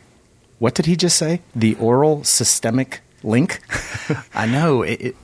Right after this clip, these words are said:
Speaker 2: why don't we just call it the mouth-body connection?
Speaker 1: You know, that sounds really great. But
Speaker 2: Yeah.
Speaker 1: the other one's way fancier.
Speaker 2: It is fancier. Makes me sound better.
Speaker 1: <laughs> Why don't,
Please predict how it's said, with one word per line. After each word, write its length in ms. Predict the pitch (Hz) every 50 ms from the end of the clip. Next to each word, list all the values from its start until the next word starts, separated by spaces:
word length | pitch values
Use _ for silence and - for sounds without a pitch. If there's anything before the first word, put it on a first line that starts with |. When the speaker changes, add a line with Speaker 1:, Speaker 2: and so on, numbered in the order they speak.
| 127 120 -
Speaker 2:
why 180 | 127 127 147 170
don't 80 | 165
we 80 | 170 165
just 220 | 147 151 - -
call 180 | - 139 135 131
it 80 | 120
the 80 | 117 113
mouth-body 760 | 107 101 104 113 117 120 117 - 98 101 104 104 101 98 90
connection? 600 | - - 98 82 78 76 69 - - - - - - - - _
Speaker 1:
You 100 | 117 113
know, 120 | 110 104 98
that 140 | 101 110 104
sounds 300 | - 113 101 98 90 95
really 260 | 92 87 85 82 82
great. 300 | 82 85 80 80 85 - - _ - -
But 120 | 131 104
Speaker 2:
Yeah. 160 | 85 82 80 - - _ - _ - - - -
Speaker 1:
the 80 | 113
other 100 | 110 117
one's 180 | 101 95 92 92
way 100 | 104 98
fancier. 500 | - - 107 101 - - 110 104 101 - - -
Speaker 2:
It 160 | - 127 123
is 180 | 143 131 - -
fancier. 580 | - 117 110 110 - - 101 85 80 - - -
Makes 180 | - 123 120 -
me 60 | 131
sound 300 | 117 - 110 107 98 92
better. 240 | - - 151 139 151 - 165 - - - 175 - - 196 156
Speaker 1:
<laughs> 540 | - - - - - - - - - - -
Why 240 | - 160 160 185 277
don't, 240 | 320 330 294 220